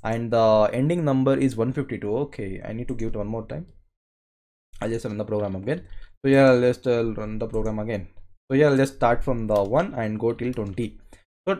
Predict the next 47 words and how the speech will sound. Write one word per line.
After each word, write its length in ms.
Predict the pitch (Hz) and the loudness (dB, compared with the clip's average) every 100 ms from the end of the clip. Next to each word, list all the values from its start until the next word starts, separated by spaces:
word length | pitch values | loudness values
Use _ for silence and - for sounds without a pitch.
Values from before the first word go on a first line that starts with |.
| - | 0
twenty. 380 | 156 151 127 90 - - - 175 | 2 4 2 -4 -12 -20 2 6
So 60 | |
I'm 160 | 165 165 | 6 4
giving 220 | 190 202 | 0 2
as 100 | 196 | 2
a 60 | 175 | 2
twenty, 340 | 139 139 135 | 2 2 4
right? 260 | 117 - - | 2 0 -2
So 120 | 147 | -2
it 180 | 143 147 | -2 -4
means 200 | 214 214 | -4 0
one 160 | 143 | 0
to 80 | 156 | 0
twenty 340 | 160 139 147 127 | 0 0 4 4
I 40 | |
have 120 | 110 | 2
given. 260 | 104 95 - | 0 -4 -6
So 120 | - | -4
here 300 | 156 175 156 | 0 2 2
what 180 | 160 151 | 4 2
happens 320 | 160 151 127 | 2 -2 -2
means, 240 | 120 185 - _ _ _ - | -4 -8 -10 _ _ _ -2
uh, 260 | 123 123 117 - - | 4 4 2 -2 0
first, 280 | 165 156 | 0 4
uh, 60 | 156 | 4
first 260 | 180 175 151 | 6 4 2
one 200 | 156 175 | 0 2
mod, 300 | 160 156 139 | 2 2 0
mod 180 | 139 | 2
of 200 | 139 - | 2 0
two. 200 | 113 95 - - | -6 -10 -12 -14
Okay, 140 | - 156 | -2 2
it 40 | |
will 120 | 151 | 4
just 220 | 139 139 - | 4 2 0
check 160 | 120 | -2
with 200 | 113 101 | -2 -6
us. 160 | 98 - | -8 0
Whatever 320 | 120 131 160 | 2 4 2
the 80 | 151 | 2
quotient 400 | 151 151 156 143 | 2 2 2 0
will 100 | 135 | -2
be 100 | 139 | 0
there, 140 | 175 | 0
it 140 | 131 117 | 0 -2
will 80 | 104 | -4
run. 160 | 98 | -4